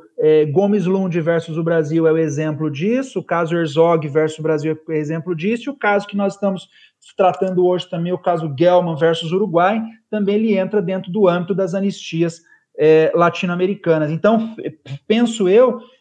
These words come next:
que o Supremo poderia ter avançado um pouco mais e ter reconhecido pelo parágrafo segundo o status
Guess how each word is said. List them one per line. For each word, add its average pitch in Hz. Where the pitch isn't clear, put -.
que 226
o 214
Supremo 226
poderia 226
ter 226
avançado 220
um 185
pouco 190
mais 196
e 220
ter 226
reconhecido 220
pelo 196
parágrafo 180
segundo 170
o 180
status 233